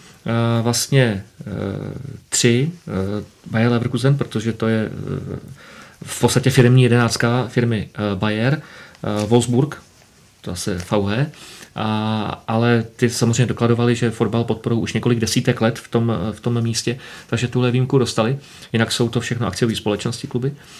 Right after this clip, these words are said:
A pak přišel Hoffenheim a teď, eh, Lipsko. Jestli je to dobrý trend, nevím,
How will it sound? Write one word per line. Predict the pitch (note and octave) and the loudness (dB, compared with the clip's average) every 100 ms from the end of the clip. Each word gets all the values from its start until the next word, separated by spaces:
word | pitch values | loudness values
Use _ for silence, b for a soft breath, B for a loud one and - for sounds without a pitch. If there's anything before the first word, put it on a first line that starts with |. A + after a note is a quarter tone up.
| B - | B -6
A | A2+ A2+ A#2 A#2 | -2 2 4 2
pak | A#2 C#3 | 4 2
přišel | - F3 G3+ | 2 4 6
Hoffenheim | B2 A2+ A2+ G#2+ D3 - _ _ _ - | 6 4 0 0 -2 -4 _ _ _ -8
a | A2+ A2+ A#2 | -2 0 2
teď, | C3 - - - | 2 2 -4 -8
eh, | B2 A#2 A#2 A#2 A#2 A2+ - - - - - B B B B B B - | -4 0 0 0 0 -2 -4 -8 -10 -12 -20 B B B B B B -4
Lipsko. | A2 A2 - F#2 B B B B B - | -2 -2 -4 -6 B B B B B 4
Jestli | B2 G3+ | 6 8
je | |
to | G#3+ | 8
dobrý | G#3 A3 | 8 8
trend, | - E3 F#3+ F#3 B B _ B2 | 8 8 8 4 B B _ 2
nevím, | B2 A2 F2 | 4 4 0